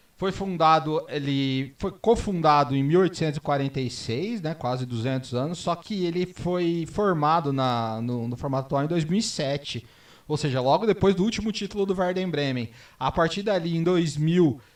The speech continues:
ele disputou ligas regionais,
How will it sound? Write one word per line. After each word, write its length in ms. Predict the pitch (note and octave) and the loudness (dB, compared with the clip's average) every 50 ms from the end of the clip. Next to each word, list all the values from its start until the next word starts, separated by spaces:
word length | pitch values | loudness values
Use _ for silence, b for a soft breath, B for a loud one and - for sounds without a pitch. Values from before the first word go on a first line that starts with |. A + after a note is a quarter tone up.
| b b | b b
ele 400 | b C3 C#3 C#3+ C#3+ D3 D3 C#3+ | b -2 -2 0 2 2 2 2
disputou 540 | C#3 C3 B2 - - - D#3 D3+ - E3 D#3+ | 2 0 -4 -8 -4 -2 -2 0 2 2 2
ligas 380 | D3+ D3+ D#3 D#3 D3+ D#3 C#3 A#2+ | 2 2 2 0 2 0 0 0
regionais, 1040 | - E3 F3 D#3+ D3+ F3+ F3 D3+ C#3 C3+ C#3+ E3+ G#3 A#3+ B3+ - - - - - | 0 0 2 2 2 2 2 2 2 0 0 0 -2 -4 -6 -6 -8 -12 -12 -14